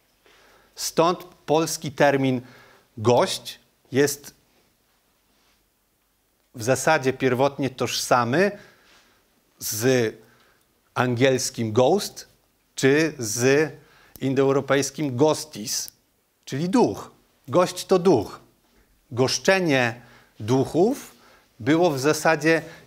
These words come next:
jednym z normalnych obowiązków, e, społeczno-kulturowych, żeby, żeby je jakoś nazwać, jeśli trzeba nazwać.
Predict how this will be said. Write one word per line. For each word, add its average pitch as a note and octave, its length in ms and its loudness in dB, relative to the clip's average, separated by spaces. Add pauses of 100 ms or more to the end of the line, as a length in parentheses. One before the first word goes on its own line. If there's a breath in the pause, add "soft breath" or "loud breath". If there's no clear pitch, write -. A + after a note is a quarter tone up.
jednym D#3 380 2
z B2+ 80 -2
normalnych E3 640 2
obowiązków, D#3+ 1040 0 (1800 loud breath)
e, G#2 40 -18 (340)
społeczno-kulturowych, D#3 1500 0 (420)
żeby, G#2 180 -14 (360)
żeby A2+ 260 -8
je A2 180 0
jakoś - 520 -4
nazwać, G2+ 540 -2
jeśli G2+ 300 -12
trzeba A2 400 -4
nazwać. A2+ 560 -10